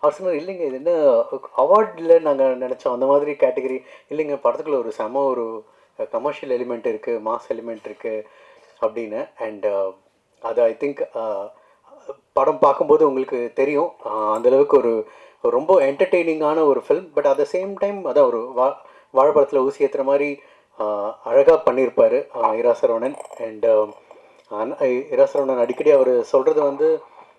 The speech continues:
ஆ, என்னை பார்க்கும்போது சொல்லுவாரு, "ரொம்ப thanks you" அப்படி, "thank you" அப்படின்னு சொல்லுவாரு. But ac-, actually என்னன்னா, நான் அவர்கிட்ட சொன்னேன்,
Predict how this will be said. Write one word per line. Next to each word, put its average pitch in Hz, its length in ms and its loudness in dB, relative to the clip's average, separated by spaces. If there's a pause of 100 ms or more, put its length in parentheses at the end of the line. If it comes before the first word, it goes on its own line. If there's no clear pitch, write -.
(140)
ஆ, 117 200 -2
என்னை 139 300 -14
பார்க்கும்போது 139 420 0
சொல்லுவாரு, 139 240 4
"ரொம்ப 131 240 0
thanks 135 300 -2 (100)
you" 135 200 0
அப்படி, 123 380 -6
"thank 139 260 -2
you" - 20 4
அப்படின்னு 131 380 2
சொல்லுவாரு. 127 380 4 (460)
But 123 140 0
ac-, 120 260 -4
actually 185 540 -2
என்னன்னா, 165 500 -2 (220)
நான் 127 220 -2
அவர்கிட்ட 139 240 2
சொன்னேன், 165 480 0